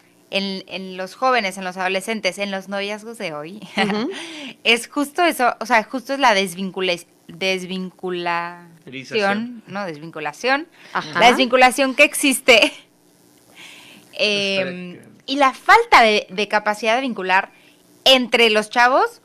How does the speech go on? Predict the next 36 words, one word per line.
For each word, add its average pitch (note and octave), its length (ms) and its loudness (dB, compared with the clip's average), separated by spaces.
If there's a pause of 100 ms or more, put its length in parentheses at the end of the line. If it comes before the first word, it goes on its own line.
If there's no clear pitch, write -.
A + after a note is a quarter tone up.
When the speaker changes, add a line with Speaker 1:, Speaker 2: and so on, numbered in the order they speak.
(200)
Speaker 1:
amigos, A3 500 0
no B3+ 80 0
Speaker 2:
Sí. A3+ 60 6
Speaker 1:
amigos, A3 460 2 (480)
de G#3 200 4
los A3+ 240 4
chavos C#4+ 460 4 (420)
con G3+ 220 6
nosotros. G3+ 720 2 (220)
O - 40 -20
sea, G3 320 4 (200)
Speaker 2:
Claro. F3+ 200 0
Speaker 1:
yo A3 60 -2
no, A#3+ 140 -2
yo G#3+ 160 0
no G3 120 -2
tengo G#3 300 0
hijos, G3+ 280 0
ni G3 80 -4
mucho F3+ 300 -4
menos, G3+ 400 2
y F#3+ 140 -4
yo F3+ 140 0
creo G3 160 0
que G3 80 0
le E3 120 2
llevo, F3+ 500 4 (440)
no F#3 100 -4
sé, F#3 200 -2
veinte G3+ 300 0
años, G#3 480 -4 (520)
pues - 140 -20
sí, G#3 260 -18
veinte D4+ 460 -10
años, D#4 260 -12
no, F#3 200 -2